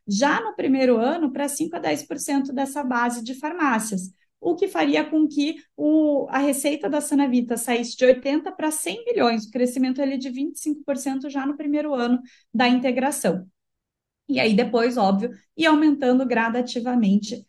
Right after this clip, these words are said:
essa porcentagem de penetração. E a Sanavita também consegue ajudar a Farmax, porque a Farmax, ela não vende tão bem pelo e-commerce dela e também não tem tanta presença nessas lojas de produtos mais saudáveis. Então, ela poderia,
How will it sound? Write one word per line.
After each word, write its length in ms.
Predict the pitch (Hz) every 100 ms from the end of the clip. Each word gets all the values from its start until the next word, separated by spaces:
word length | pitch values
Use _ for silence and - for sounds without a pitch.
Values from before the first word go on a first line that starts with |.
| _
essa 240 | - 208 240
porcentagem 960 | - 220 - 240 240 196 190 196 208
de 120 | 214 208
penetração. 760 | 233 220 220 285 - 180 185 - _ _ _ _ _ _
E 100 | 311
a 80 | 440
Sanavita 540 | - 330 285 302 349
também 400 | - 320 320 359
consegue 460 | 392 381 - 285 285
ajudar 320 | 302 285 285
a 40 | 285
Farmax, 600 | 330 339 247 196 196 -
porque 420 | 302 247 311 311 -
a 80 | 285
Farmax, 460 | 302 285 294 302
ela 240 | 311 311 302
não 320 | 311 370 339
vende 420 | 294 330 359 311
tão 220 | 294 285
bem 260 | 254 262 277
pelo 160 | 262
e-commerce 580 | 254 254 214 214 214 262
dela 600 | 247 247 277 294 214 185 - -
e 80 | 262
também 260 | 285 294
não 180 | 285 294
tem 220 | 294 285
tanta 240 | 277 269 285
presença 580 | 302 294 254 254 254
nessas 320 | 269 254 254 254
lojas 280 | 254 247
de 80 | 247
produtos 420 | 269 269 254 254
mais 240 | 254 254 247
saudáveis. 800 | 277 277 262 233 220 202 196 - _ _ -
Então, 260 | 233 262
ela 220 | 277 285 277
poderia, 800 | 294 320 302 262 311 254 202